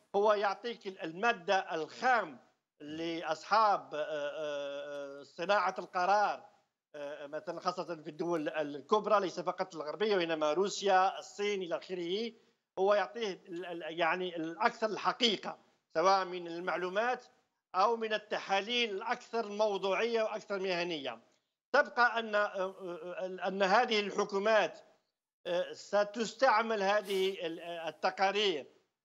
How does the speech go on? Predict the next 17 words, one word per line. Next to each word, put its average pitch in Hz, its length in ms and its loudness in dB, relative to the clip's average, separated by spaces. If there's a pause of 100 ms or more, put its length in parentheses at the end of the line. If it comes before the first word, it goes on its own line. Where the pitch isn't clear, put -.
أه، 160 680 -2
ستأخذ 202 520 -2
بعين 196 220 0
الاعتبار 202 840 2
أو 180 180 0
لا 214 200 4 (200)
أو 180 120 -2
ترفضها، 208 760 -2 (380)
هذا 220 260 2
يبقى 220 440 -2
من 202 220 -10
صلاحيات 196 720 -4
ال-، 156 120 -14
هذه 175 580 -4
ال-، 156 160 -10
ال-، 160 180 -12
السياسيين 190 840 -2